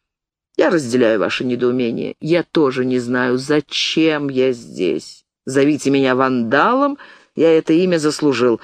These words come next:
но какую-нибудь московскую плющиху, какие-нибудь питерские пески я предпочитал, предпочитаю и по гроб жизни своей предпочитать намерен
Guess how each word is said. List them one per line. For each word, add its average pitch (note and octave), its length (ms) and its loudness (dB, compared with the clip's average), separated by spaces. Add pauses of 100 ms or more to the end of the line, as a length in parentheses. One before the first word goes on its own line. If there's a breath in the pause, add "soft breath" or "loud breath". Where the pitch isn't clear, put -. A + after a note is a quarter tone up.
(280 loud breath)
но C3+ 160 2
какую-нибудь D#3+ 560 0 (220 loud breath)
московскую G3 680 0
плющиху, G3+ 880 0
какие-нибудь A3 800 0 (220 loud breath)
питерские G#3 840 0
пески A#3 760 0
я A3+ 340 0
предпочитал, A#3+ 1040 0
предпочитаю A#3 840 0
и A#3+ 80 0
по A3 160 -2
гроб G#3 320 2
жизни C4 720 0
своей G3+ 600 0 (200 loud breath)
предпочитать F3 720 0
намерен F3+ 560 0